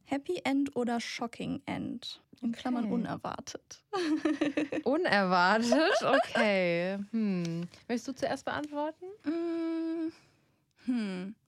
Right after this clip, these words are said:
Speaker 1: Kommt so ein bisschen auf diese, die Atmosphäre an, oder?
Speaker 2: Ja.
Speaker 1: <laughs> Auf die Stimmung. Ich glaube aber prinzipiell Happy End mit so ein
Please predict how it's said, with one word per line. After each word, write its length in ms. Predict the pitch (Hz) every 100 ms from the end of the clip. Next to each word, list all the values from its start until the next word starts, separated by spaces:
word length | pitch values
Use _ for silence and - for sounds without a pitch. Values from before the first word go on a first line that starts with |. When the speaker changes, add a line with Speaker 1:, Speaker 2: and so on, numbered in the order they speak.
| -
Speaker 1:
Kommt 140 | 269 277
so 60 |
ein 40 | 208
bisschen 220 | - 277
auf 140 | 269 -
diese, 380 | 277 262 240 220
die 120 | 233 -
Atmosphäre 640 | - 233 - 311 285 -
an, 160 | 233
oder? 240 | - - 339
Speaker 2:
Ja. 260 | 226 214 -
Speaker 1:
<laughs> 580 | 440 - _ 494 554 349
Auf 140 | 247
die 120 | 262
Stimmung. 680 | 247 - 302 208 208 214 247 - - - - -
Ich 80 | -
glaube 220 | 277 294
aber 280 | 254 269 269 285 -
prinzipiell 1120 | - 294 311 277 269 - 254 240 247 254 254 - _ _ - _
Happy 320 | - 302 - 277
End 240 | 262 269
mit 120 | 240
so 120 | -
ein 220 | 240 233